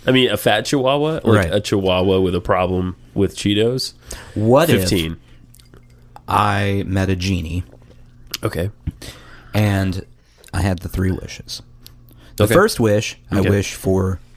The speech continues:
Speaker 2: um, unlimited enchiladas, throughout my
Speaker 1: Ooh,
Speaker 2: whole
Speaker 1: that's a
Speaker 2: life.
Speaker 1: good wish.
Speaker 2: Mm-hmm.
Speaker 1: That's a
Speaker 2: Mm-hmm.
Speaker 1: very good wish.
Speaker 2: Second wish,
Speaker 1: Yeah.
Speaker 2: I wish for unlimited heartburn medicine, because that's a lot of enchiladas.
Speaker 1: <laughs> Okay.
Speaker 2: And then the third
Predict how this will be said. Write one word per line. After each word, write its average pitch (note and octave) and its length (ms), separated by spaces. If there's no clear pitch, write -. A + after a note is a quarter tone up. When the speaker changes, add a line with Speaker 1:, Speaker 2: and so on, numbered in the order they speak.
Speaker 2:
um, G#1 360
unlimited G2+ 440
enchiladas, G2 680
throughout G#2 180
my D3 120
Speaker 1:
Ooh, F#2+ 40
Speaker 2:
whole G#2 120
Speaker 1:
that's F#2+ 140
a E4 40
Speaker 2:
life. G#3+ 80
Speaker 1:
good F#2+ 160
wish. - 460
Speaker 2:
Mm-hmm. A2 180
Speaker 1:
That's A2+ 120
a - 40
Speaker 2:
Mm-hmm. A2+ 80
Speaker 1:
very C#4 200
good E2+ 120
wish. - 380
Speaker 2:
Second A3 460
wish, F#2+ 400
Speaker 1:
Yeah. E2 160
Speaker 2:
I G#2 140
wish G#2+ 280
for G2+ 260
unlimited G#2+ 560
heartburn G2+ 440
medicine, B1+ 520
because F#2 340
that's F#2+ 340
a F#2 60
lot F2+ 320
of E2+ 100
enchiladas. G#1+ 720
Speaker 1:
<laughs> - 240
Okay. F#2 160
Speaker 2:
And G#2+ 60
then A2 120
the G2 80
third G3+ 520